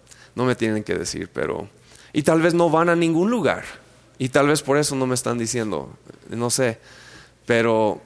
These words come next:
tal, es posible que la Biblia y orar no es tu primera reacción. Y es lo que Belsasar está haciendo, ¿ok?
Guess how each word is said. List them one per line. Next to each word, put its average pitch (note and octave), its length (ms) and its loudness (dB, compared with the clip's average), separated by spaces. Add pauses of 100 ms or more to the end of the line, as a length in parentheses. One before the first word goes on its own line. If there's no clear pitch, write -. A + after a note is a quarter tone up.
(720)
tal, C3+ 340 4
es E3 140 -2
posible D3+ 800 -2 (240)
que A2 140 0
la G#2 180 4
Biblia B2+ 680 -2 (560)
y A2+ 140 -4
orar G#2 640 0
no G#2+ 300 -4
es A#2+ 120 -2
tu G#2+ 100 -12
primera G2 480 -6
reacción. - 720 -10 (540)
Y D3+ 160 0
es D#3 120 2
lo C#3+ 140 0
que C3+ 120 0
Belsasar G#2 560 0
está - 280 -10
haciendo, - 420 -12
¿ok? - 120 -12